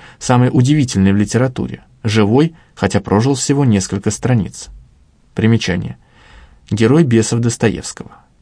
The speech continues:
Конец примечания. Генерал Юло живой. Примечание. Историческое лицо, сквозной персонаж нескольких романов Бальзака. Конец примечания.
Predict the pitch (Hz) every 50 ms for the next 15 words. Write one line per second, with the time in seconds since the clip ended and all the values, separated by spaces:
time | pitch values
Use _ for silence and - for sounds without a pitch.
0 | _ - - 101 101 101 98 - - 110 98 98 98 - - - - - - -
1 | _ _ _ _ _ _ _ _ _ _ _ 117 113 110 110 110 110 123 139 160
2 | 165 165 - _ - 123 123 147 151 123 101 87 85 - - - _ _ _ _
3 | _ - 110 117 135 127 92 73 - - - _ _ _ _ _ _ _ _ _
4 | _ _ - - - - - 101 107 110 113 110 - - 95 92 92 92 - -
5 | - - 117 - - 117 123 120 - - - - 98 98 95 87 - - - 139
6 | 156 - - - - - - - - - - - - - 107 101 95 117 123 123
7 | - - 110 - - 95 98 120 139 131 - - 110 113 120 - - 120 117 -
8 | 117 - - 104 95 95 95 95 98 95 - - 107 107 107 104 107 87 - -
9 | - - - _ _ _ _ _ - - 98 101 101 95 - - 104 104 101 98
10 | 95 - - 110 120 127 143 -